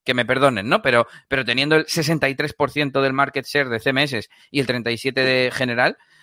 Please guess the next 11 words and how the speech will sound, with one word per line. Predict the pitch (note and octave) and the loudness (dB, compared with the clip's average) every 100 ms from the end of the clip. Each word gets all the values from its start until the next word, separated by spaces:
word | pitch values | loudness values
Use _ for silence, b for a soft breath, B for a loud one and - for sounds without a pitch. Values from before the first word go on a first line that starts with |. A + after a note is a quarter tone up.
| b - | b -6
pues | A2+ | -4
eso, | D#3 F3 - b A2 | 0 0 0 b -10
eh, | A#2+ A#2 A2+ G#2+ G2 | -4 -2 -2 -4 -4
más | A2+ B2 | -4 -2
vale | C3 C3+ | -2 0
que | C3+ | -2
te | - | -2
especialices | - C#3+ C#3 C#3 D3+ G3+ - | -2 -4 -2 -2 0 -2 -2
en | C#3+ C3 B2+ A2+ | -2 0 -2 -6
diseño | C3 D3 D3 F#3+ | -2 0 2 2
web, | A3+ F#3 G#3+ A#3 | 2 2 2 0